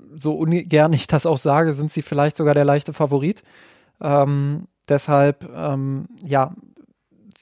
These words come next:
würde ich persönlich vier Punkte durchaus unterschreiben, ähm, wenn mir das vorher jemand anbieten würde. Ähm, ich glaube aber, dass man auch mit drei Punkten gegen Wolfsburg und einer Niederlage gegen Leverkusen, ähm,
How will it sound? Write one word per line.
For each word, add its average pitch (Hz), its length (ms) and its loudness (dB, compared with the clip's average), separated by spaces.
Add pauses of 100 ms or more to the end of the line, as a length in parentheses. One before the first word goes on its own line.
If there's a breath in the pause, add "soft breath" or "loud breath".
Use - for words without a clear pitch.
würde 147 280 2
ich 175 240 -4
persönlich 160 640 0
vier 170 240 0
Punkte 170 420 -2
durchaus 151 360 -2
unterschreiben, 156 640 -2 (560 loud breath)
ähm, 143 380 -2
wenn 147 120 0
mir 147 80 0
das 143 160 -4
vorher 151 240 4
jemand 147 200 0
anbieten 160 460 -4
würde. 156 280 2 (540 soft breath)
Ähm, 135 520 -4 (320)
ich - 160 -14
glaube 156 1000 2 (360)
aber, 147 260 2
dass 143 180 0
man 147 160 0
auch 147 220 0
mit 151 240 -2
drei 147 320 2
Punkten 165 440 -2
gegen 147 240 -2
Wolfsburg 147 460 2
und 151 140 -6
einer 147 140 -4
Niederlage 139 540 2
gegen 135 220 -6
Leverkusen, 139 680 -2 (480 soft breath)
ähm, 135 520 -2